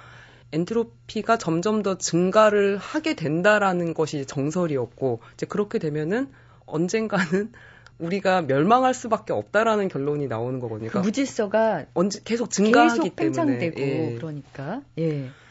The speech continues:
Speaker 1: 그래서 그것이 이제 십구 세기 말에 이제 사람들의 상상력을 굉장히 자극했다고 하더라고요. 그래서 어떤 세기말적인 분위기와 이제 맞물려가지고,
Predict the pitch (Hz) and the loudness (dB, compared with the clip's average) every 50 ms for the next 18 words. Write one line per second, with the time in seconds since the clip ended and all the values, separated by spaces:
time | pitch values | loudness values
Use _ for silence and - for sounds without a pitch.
0 | - - - - - - 180 180 170 - - - - 151 - - 151 175 185 175 | -20 -20 -20 -20 -16 -12 -12 -12 -12 -14 -16 -20 -20 -16 -10 -6 -2 -2 -2 -2
1 | 170 - 226 262 285 294 - - - - - - - - 247 254 254 220 226 160 | -2 -4 -4 -4 -4 -6 -10 -18 -14 -12 -12 -12 -10 -10 -6 -6 -4 -4 -2 -2
2 | 127 123 131 139 143 123 131 131 196 202 214 220 226 208 196 175 170 185 233 247 | -2 -2 -2 -4 -4 -6 -6 -8 -8 -6 -6 -6 -6 -6 -6 -6 -6 -4 -4 -4
3 | 269 269 262 247 220 202 175 - 131 139 139 - - 131 156 196 196 - - - | -4 -4 -4 -4 -4 -4 -4 -6 -6 -8 -8 -10 -8 -6 -6 -6 -4 -6 -8 -6
4 | - 151 131 131 127 - 127 117 113 110 - 120 123 117 107 - 117 113 110 - | -6 -6 -6 -8 -10 -10 -10 -10 -10 -10 -10 -10 -10 -10 -10 -12 -14 -16 -16 -16
5 | - - - - _ - - 123 120 - 240 233 269 262 240 214 196 - 175 156 | -20 -20 -20 -20 _ -16 -14 -10 -4 -2 -2 0 0 0 0 0 0 0 -2 -2
6 | 147 147 135 - - 139 139 139 131 - 131 127 123 120 113 120 117 113 - - | -2 -2 -4 -4 -4 -2 -2 -2 -2 -4 -8 -8 -8 -8 -6 -8 -8 -8 -10 -12
7 | - 131 127 135 147 151 147 143 131 123 123 117 - - 120 - 170 196 226 | -10 -8 -8 -6 -6 -6 -6 -6 -6 -8 -10 -12 -12 -12 -10 -6 -4 -4 -4